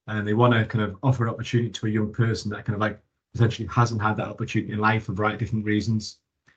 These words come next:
So, you know, kind of from a Coach Core perspective, like, pretty much fifty percent of our learners live in the top thirty percent areas of I and D.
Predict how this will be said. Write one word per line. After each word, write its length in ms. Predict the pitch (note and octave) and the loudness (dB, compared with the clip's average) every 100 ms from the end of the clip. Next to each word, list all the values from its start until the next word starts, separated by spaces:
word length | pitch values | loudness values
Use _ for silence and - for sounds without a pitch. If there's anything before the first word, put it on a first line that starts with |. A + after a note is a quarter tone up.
| _ - | _ -2
So, 120 | A#2+ | 4
you 60 | A2+ | 6
know, 60 | |
kind 140 | A#2 G#2+ | 6 2
of 140 | - _ _ _ _ | 0 _ _ _ _
from 140 | A#2+ | 2
a 60 | A2+ | 6
Coach 300 | C3+ C3 B2+ | 10 10 10
Core 140 | A#2+ | 4
perspective, 560 | - - B2 - A#2 - | 2 -2 -4 -4 -6 -4
like, 220 | A2 G2+ - _ _ _ _ _ _ _ _ _ _ _ _ _ _ _ _ - | -4 -6 -10 _ _ _ _ _ _ _ _ _ _ _ _ _ _ _ _ 0
pretty 160 | C#3+ C3 | 4 4
much 80 | |
fifty 280 | - C3 C#3+ | 8 6 6
percent 220 | B2+ C#3 | 2 2
of 60 | B2+ | 4
our 100 | A#2+ | 4
learners 460 | A#2 B2+ B2+ B2 A#2 | 8 10 10 8 6
live 100 | A2 | -2
in 60 | |
the 60 | G#2+ | 0
top 260 | A#2+ A2 | -2 -2
thirty 200 | - A2 | 0 -2
percent 260 | G#2+ A#2+ A2 | -2 -6 -4
areas 240 | A2 G#2 F#2+ | -2 -2 0
of 80 | |
I 120 | G2+ G2 | -2 -2
and 160 | F#2+ | 2
D. 440 | C3+ C#3 C#3+ C#3 | 8 10 10 6